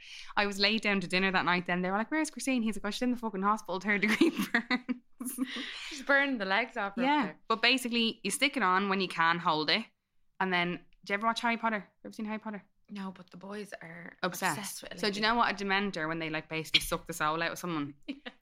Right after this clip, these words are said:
Speaker 1: It felt like something was sucking the poison out
Speaker 2: Shut
Speaker 1: of my
Speaker 2: up.
Speaker 1: leg. I swear
Speaker 2: You
Speaker 1: to
Speaker 2: could,
Speaker 1: God,
Speaker 2: like, feel it
Speaker 1: the
Speaker 2: going up.
Speaker 1: release.
Speaker 2: <gasps>
Speaker 1: It was, like, pain, but then I was like, "Is that sore? No, it's not. That's starting to feel better." And as soon as I took the spoon off,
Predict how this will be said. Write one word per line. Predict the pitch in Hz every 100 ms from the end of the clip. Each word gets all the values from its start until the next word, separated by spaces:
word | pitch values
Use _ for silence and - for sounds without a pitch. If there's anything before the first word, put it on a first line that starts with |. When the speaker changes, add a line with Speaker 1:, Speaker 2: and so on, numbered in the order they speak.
| - 208
Speaker 1:
It | 180
felt | - 185 196 -
like | 180 175
something | - 190 185 170
was | 156
sucking | - 175 175 170
the | 156
poison | - 170 170 165 147
out |
Speaker 2:
Shut | 214 165
Speaker 1:
of | 160 165
my | 160
Speaker 2:
up. | 196
Speaker 1:
leg. | 160 151 - _ -
I | 180
swear | 180 196
Speaker 2:
You | 196
Speaker 1:
to | 240
Speaker 2:
could, |
Speaker 1:
God, | 185
Speaker 2:
like, | 202 -
feel | 208 202 233
it | 208
Speaker 1:
the | 196
Speaker 2:
going | 190 214
up. |
Speaker 1:
release. | 208 214 233 - -
Speaker 2:
<gasps> | - - - -
Speaker 1:
It | 226
was, | 214 208
like, | 233 -
pain, | - 226 254 220
but | 202
then | 208
I | 202
was | 196
like, | 196 -
"Is | 214
that | 320 349
sore? | - 370 339
No, | 254
it's | 220 -
not. | 277
That's | 285 277
starting | - 233 185
to |
feel | - 180
better." | 214 233 180
And | 175
as | 160
soon | - 202 202
as | 190
I |
took | 180
the | -
spoon | 175 185 175
off, | 170 160